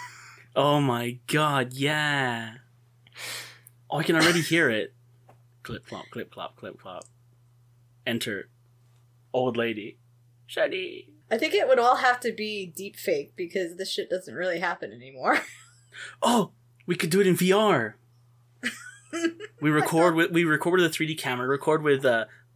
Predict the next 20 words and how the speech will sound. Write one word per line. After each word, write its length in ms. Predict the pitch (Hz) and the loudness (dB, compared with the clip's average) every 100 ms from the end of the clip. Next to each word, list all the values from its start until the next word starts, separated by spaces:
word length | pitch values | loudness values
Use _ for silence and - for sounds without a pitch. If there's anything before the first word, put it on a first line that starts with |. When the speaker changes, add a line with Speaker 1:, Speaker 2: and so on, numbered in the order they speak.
| 127 | 0
Speaker 2:
binaural, 600 | 131 131 139 139 135 123 | 2 2 0 0 -2 -4
binaural 680 | 131 127 127 135 131 131 | -4 -4 -2 -2 -2 -2
microphones 560 | 117 113 120 - 123 117 | -2 -4 -6 -8 -6 -6
and 80 | 123 | -6
shit, 280 | - 131 127 | -4 -4 -4
and 100 | 127 | -4
then 100 | 131 | -6
just, 200 | 139 - | -6 -6
like, 140 | 117 110 | -6 -6
role 220 | 123 123 | -4 -4
play 240 | 123 131 | -4 -4
out 200 | 117 117 | -4 -6
somebody 260 | - 135 127 | -8 -6 -6
walking 340 | 113 120 123 | -4 -6 -6
up, 240 | 110 123 - _ _ - | -8 -8 -10 _ _ -8
helping 260 | 139 135 | -6 -4
somebody 240 | 127 135 127 | -6 -4 -4
across 300 | 117 127 - | -4 -6 -6
the 60 | |
street. 480 | - - 123 127 - | -8 -8 -6 -8 -8